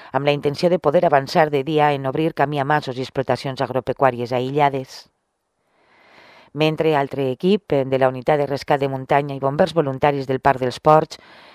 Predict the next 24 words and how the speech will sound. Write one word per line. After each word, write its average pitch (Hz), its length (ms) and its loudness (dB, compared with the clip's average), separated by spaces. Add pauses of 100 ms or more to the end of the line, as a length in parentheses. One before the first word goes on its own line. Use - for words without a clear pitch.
(100)
localitzaven 160 640 4
en 156 80 -6
perfecte 170 360 -2
estat 165 220 0
de 156 80 0
salut 156 380 4 (360)
al 143 140 6
veí 175 240 4
que 165 120 -6
s'havia 160 320 0
extraviat 147 520 0
en 143 120 -4
la 139 80 0
zona 156 240 -4
del 147 140 -2
Mas 147 180 -2
de 147 60 -2
la 143 120 4
Baceta, 135 400 0
al 131 100 -2
terme 143 300 -2
municipal 131 500 -4
de 127 80 -2
Morella. 139 480 -2